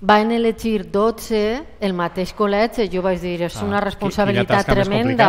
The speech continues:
Speaker 2: complicada. <laughs>
Speaker 1: Sí, sí, és molt complicat, perquè jo me'ls haveren portat tots a casa, perquè tots érem de premi, eren però espectaculars.
Speaker 2: Mm.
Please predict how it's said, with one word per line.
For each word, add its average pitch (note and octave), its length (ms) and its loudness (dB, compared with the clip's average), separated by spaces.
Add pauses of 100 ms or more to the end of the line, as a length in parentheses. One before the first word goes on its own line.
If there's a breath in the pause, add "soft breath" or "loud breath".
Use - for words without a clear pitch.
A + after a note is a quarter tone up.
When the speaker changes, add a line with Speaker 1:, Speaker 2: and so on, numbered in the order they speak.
(140)
Speaker 2:
complicada. - 420 -4
<laughs> - 100 -8
Speaker 1:
Sí, A3 300 4
sí, G#3 280 -2
és F#3 100 0
molt F#3+ 220 -2
complicat, G#3+ 560 0
perquè G3 320 0
jo A#3 340 2 (280 loud breath)
me'ls G#3 200 0
haveren G#3 300 2
portat G#3+ 260 0
tots A3 220 -6
a - 40 -2
casa, E3 360 -4
perquè F3+ 260 -2
tots G3+ 220 -4
érem A#3 240 0
de G3 100 -2
premi, F3 460 -4
eren A3+ 420 -4
però F3 160 -4
espectaculars. E3 960 -6
Speaker 2:
Mm. - 300 -18